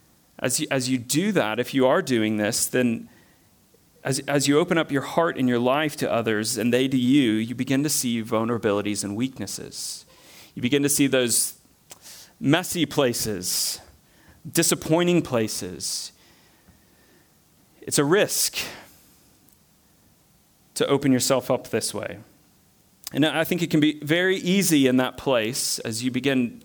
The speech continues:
to do church this way, as you begin to live alongside one another in this way.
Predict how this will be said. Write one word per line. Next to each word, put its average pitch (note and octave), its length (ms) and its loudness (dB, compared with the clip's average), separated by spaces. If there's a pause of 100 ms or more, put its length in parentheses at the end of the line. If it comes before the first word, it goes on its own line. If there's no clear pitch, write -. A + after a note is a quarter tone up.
(120)
to B2 100 -6
do C#3 380 -2
church - 480 -2
this - 260 -4
way, G2+ 180 -2
as G2+ 160 -2
you A#2 60 -8
begin B2 300 -2
to A#2 160 -4
live B2+ 480 0
alongside A#2 640 -2
one G#2+ 160 -4
another G2+ 300 -6
in G#2 100 -8
this - 200 -6
way. - 300 -10